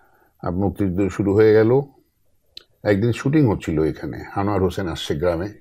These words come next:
আমরা শুটিং দেখছি সব, ওর মধ্যেই ওই গোলাগুলি শুরু এবং সেখান থেকে সব যে যার মতো পালিয়ে গেলাম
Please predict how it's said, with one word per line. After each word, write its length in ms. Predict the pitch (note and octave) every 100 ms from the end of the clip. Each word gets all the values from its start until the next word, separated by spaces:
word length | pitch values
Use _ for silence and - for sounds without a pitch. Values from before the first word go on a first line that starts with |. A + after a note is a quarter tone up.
| _ _ _ -
আমরা 220 | G2+ G2
শুটিং 360 | - A2 A2+ F#2
দেখছি 260 | F#2 -
সব, 200 | - F2 - _ _ _ _ _ -
ওর 140 | C3
মধ্যেই 460 | C#3+ E3 D3 D3+ A2+
ওই 280 | G2+ F2 E2
গোলাগুলি 640 | E2+ F#2 F2+ E2+ E2+ D2+ -
শুরু 340 | - A2 D3 - _ _ _ -
এবং 220 | F#2+ F#2
সেখান 360 | - G2 A2+ A2+
থেকে 460 | C3+ D3+ D3 - _ - _
সব 260 | - G2+ F#2
যে 60 |
যার 160 | F#2+ F#2+
মতো 240 | F#2+ G2
পালিয়ে 380 | F#2 F#2+ F#2 F#2
গেলাম 340 | G2 C#3 A#3